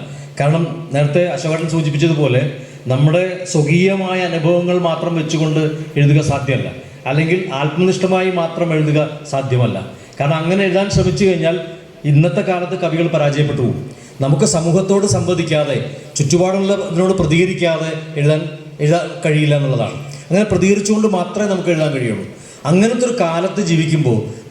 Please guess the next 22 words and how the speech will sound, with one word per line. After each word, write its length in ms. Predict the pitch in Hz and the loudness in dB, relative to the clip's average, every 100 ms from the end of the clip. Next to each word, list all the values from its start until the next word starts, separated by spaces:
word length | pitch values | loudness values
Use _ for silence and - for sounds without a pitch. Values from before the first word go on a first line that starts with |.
| 156 | 0
തീർച്ചയായിട്ടും 440 | 156 208 208 208 190 | 2 2 0 -2 0
ഇത്രയധികം 340 | 196 196 202 185 | 0 2 0 0
കഥി-, 380 | 143 160 160 - | 0 0 0 0
കവികളെ 320 | 160 156 180 190 | 0 2 2 2
ഉണ്ടാക്കിയെടുക്കുക 880 | 170 170 165 175 156 156 160 156 - 160 | 0 -2 -2 -2 -2 0 -2 -2 -6 0
എന്നത് 160 | 156 | 2
വളരെ 220 | 151 143 143 | 4 2 0
പ്രധാനപ്പെട്ട 560 | - 131 147 143 143 | -2 -2 -2 0 0
സംഗതിയാണ്. 540 | 143 135 123 113 98 90 - - - | -2 -2 -4 -4 -6 -10 -16 -14 -4
അത് 280 | 175 220 214 | 2 2 2
രണ്ട് 260 | 156 190 233 | 0 0 2
തരത്തിൽ 240 | 208 208 | 0 0
ഉപകാരം. 320 | 190 180 175 - | 0 0 0 -2
ഒന്ന്, 200 | 143 208 175 175 - - - - | 0 2 0 -4 -12 -18 -16 -4
സമൂഹത്തിൽ 420 | 139 170 208 214 | 2 4 4 2
നടക്കുന്ന 340 | 208 196 196 196 | 0 0 0 0
അനീതികൾക്കെതിരെ 720 | 180 185 190 190 190 190 190 | 2 2 2 2 2 0 0
പ്രതികരിക്കാൻ 560 | 185 165 170 175 190 | 0 0 0 2 0
നമ്മളെ 200 | 180 175 | 0 0
പ്രേരിപ്പിക്കുന്നത് 640 | 170 160 156 156 160 165 151 | 0 0 0 0 0 0 0
മാത്രമല്ല, 600 | 135 139 123 127 127 - - - | 0 0 0 -2 -2 -10 -14 -4
മറ്റൊന്ന്, 540 | 127 131 220 190 160 | -4 0 0 2 0